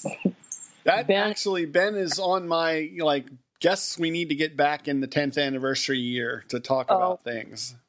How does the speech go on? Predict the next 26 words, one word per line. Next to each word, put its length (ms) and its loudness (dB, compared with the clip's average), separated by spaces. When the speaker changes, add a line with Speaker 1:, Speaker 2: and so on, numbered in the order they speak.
Speaker 2:
Yes. 560 -2
He's 240 4
such 260 0
a 80 6
hard 340 0
guy 200 4
to 80 -4
get 200 -2
a 60 2
hold 300 0
of, 240 0
though. 280 0
But 260 4
I 140 4
will, 260 2
I 200 2
will 500 0
prevail. 720 2
Um, 460 2
but 160 2
the 80 2
guy 320 -2
is, 200 -2
he's 280 0
so 180 4
funny. 500 0